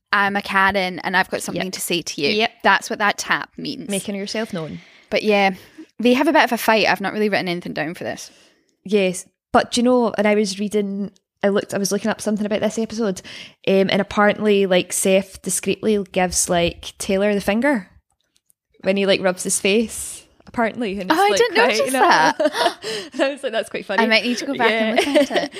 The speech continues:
Speaker 2: <laughs>
Speaker 1: That's
Speaker 2: Um,
Speaker 1: good.
Speaker 2: yeah, so then apparently Marissa's on her way.
Speaker 1: Kirsten out for a walk in her jammies, and creepy Charlotte is
Speaker 2: Oh.
Speaker 1: crying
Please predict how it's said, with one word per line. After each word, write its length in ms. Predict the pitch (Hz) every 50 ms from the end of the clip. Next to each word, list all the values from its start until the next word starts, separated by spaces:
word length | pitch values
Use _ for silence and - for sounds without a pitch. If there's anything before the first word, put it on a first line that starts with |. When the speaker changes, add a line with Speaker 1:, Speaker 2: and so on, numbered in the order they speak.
| 440 440
Speaker 2:
<laughs> 180 | 440 403 - -
Speaker 1:
That's 340 | 220 208 220 220 214 214 208
Speaker 2:
Um, 40 | 214
Speaker 1:
good. 120 | 208 214 - _ - - _ _ _ _ _
Speaker 2:
yeah, 200 | - 180 160 135 165 - _
so 160 | - - 196
then 240 | 180 185 185 185 175 -
apparently 460 | 165 - - 202 190 - - 196 196
Marissa's 600 | 190 190 185 185 - 202 196 196 - - - - - _ _ _ -
on 120 | 190 190
her 100 | 190 185
way. 160 | 196 254 277 - _ _ _ _ _ _ _ _ _ _ _ _ _ _ _ _
Speaker 1:
Kirsten 400 | - 262 269 285 277 - - 302
out 160 | 269 262 254 -
for 100 | - 233
a 80 | 220
walk 260 | 214 196 202 208 -
in 60 | 214 190
her 100 | 185 185
jammies, 640 | - 170 165 160 151 143 139 - - - - - - -
and 380 | 170 170 156 151 151 135 - - - - - -
creepy 280 | - - 294 277 269 233
Charlotte 520 | - - 190 180 175 180 175 170 165 208
is 160 | 208 208 220 262
Speaker 2:
Oh. 240 | 262 262 190 165
Speaker 1:
crying 760 | - 247 247 247 247 240 240 233 233 233 233 233 233 233 226